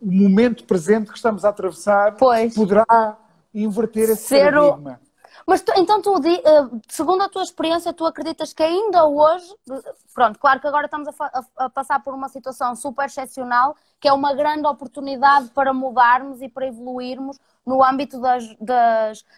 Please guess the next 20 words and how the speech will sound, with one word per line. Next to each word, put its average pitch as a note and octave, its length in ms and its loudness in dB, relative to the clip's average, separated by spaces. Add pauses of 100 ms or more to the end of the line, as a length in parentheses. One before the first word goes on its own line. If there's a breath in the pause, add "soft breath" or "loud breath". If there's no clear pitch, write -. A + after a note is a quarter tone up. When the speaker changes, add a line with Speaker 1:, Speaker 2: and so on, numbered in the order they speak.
(100)
Speaker 2:
eh, A#3+ 160 -2
relações C#4+ 500 -2
digitais. G3+ 760 -4 (220)
Mas C#4+ 600 0 (380)
até F#4 400 0 (100)
ao D4 160 2
momento C4+ 680 -14
ainda F#4+ 440 -2
se - 160 -16
sentia D4 840 0
essa, B3+ 760 0 (1300 soft breath)
essa D4+ 280 2
vantagem D#4 840 0
em C#4+ 40 -14
relação D4 380 -8
ao C#4+ 100 -2
papel C4+ 680 -6 (300)
face C#4+ 300 -4
aos C4+ 140 -8
digitais? B3 800 -8